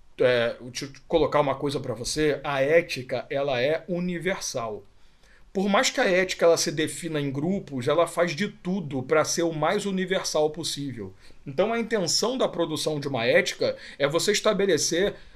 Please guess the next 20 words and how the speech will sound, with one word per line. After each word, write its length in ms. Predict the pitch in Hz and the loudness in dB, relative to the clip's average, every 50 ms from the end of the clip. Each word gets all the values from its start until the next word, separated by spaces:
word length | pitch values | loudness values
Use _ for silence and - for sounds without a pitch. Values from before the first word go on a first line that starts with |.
| - - - | -14 -4 -2
a, 280 | 147 143 143 143 - - | 0 0 0 -2 -4 0
a 220 | - 151 156 151 160 | 2 2 4 4 2
ação 420 | - - - - 190 208 254 - - | 2 2 0 0 0 0 -2 -2 -2
universal. 840 | 220 247 262 262 269 254 269 294 285 - - 214 180 170 170 165 - - - - - | 0 0 2 0 0 0 0 -4 -2 0 4 8 8 8 8 6 0 -16 -20 -8 0
No 160 | - 202 240 | 0 0 2
caso 240 | 233 - 269 262 247 | 6 6 6 6 8
da 100 | 220 262 | 6 6
moral, 320 | 254 254 254 247 262 285 277 | 6 8 6 6 4 2 4
não. 320 | 247 240 247 220 - - - - - - | 4 4 4 2 0 -4 -14 -20 -4 0
A 80 | 175 | 2
moral 360 | 196 214 226 202 190 208 226 | 4 6 6 8 8 8 8
ela 140 | 240 240 247 | 8 6 6
é 40 | 254 | 4
regional, 720 | 185 226 247 220 254 285 277 226 190 202 220 196 156 - | 4 4 4 4 2 2 6 8 8 8 8 8 6 4
ela 180 | 160 156 175 190 | 2 4 6 6
é 80 | 202 208 | 6 4
cultural, 800 | 202 - 214 220 220 - 254 - 214 156 156 175 202 185 165 170 | 4 -2 -4 -4 -4 -4 0 2 6 6 8 8 6 6 4 2
ela 200 | - 160 170 175 | 0 0 2 4
é 100 | 165 170 | 4 4
local. 680 | 180 202 208 226 226 - 185 160 170 180 170 131 - | 4 4 2 2 2 2 2 4 4 4 4 0 -4